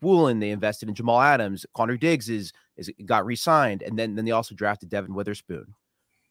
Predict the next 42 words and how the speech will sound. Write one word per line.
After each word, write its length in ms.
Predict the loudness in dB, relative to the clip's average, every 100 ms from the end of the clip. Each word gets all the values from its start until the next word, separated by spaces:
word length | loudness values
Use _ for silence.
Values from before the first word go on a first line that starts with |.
| _
Uh, 380 | 0 2 2 -2 -10 _ _ _ _ _ _ _ _ _ _ 0
obviously, 280 | 0 2 2
als-, 280 | 2 0 _ -4
also 240 | -2 0
mixed 220 | 0 -2 -2
in 60 |
there 100 | -4
is 80 | -4
Trey 160 | -2 4
Brown 280 | 8 8 6
and 80 |
some, 140 | 2 -4
some 140 | -2 -2
other 120 | -2
people 320 | -4 -6 -4
that 180 | -4 -6 -6
I 80 |
don't 80 | -6
know 120 | -8 -10
if 60 | -16
still, 160 | -14 -12
still 220 | -10 -10
exist 260 | -10 -12 -12
on 60 |
the 60 | -10
roster 460 | -8 -8 -10 -10 -10
that 140 | -10
I'd 100 | -10
have 100 | -14
to 80 | -14
look 180 | -12 -4
at 200 | -2 -2 -10 -10 -8 -6 -2
<laughs> 420 | -2 4 4 8
that 200 | 8 8
I 60 | 2
can't 260 | -2 -4 -4
really 160 | -4
remember 360 | -6 -6 -8 -8
right 120 | -10
now. 220 | -12 -14 -18 -20 -20 -2 6
Uh, 400 | 8 8 6 2 -4 _ _ _ _ _ _ _ 0
the, 460 | 2 2 0 -2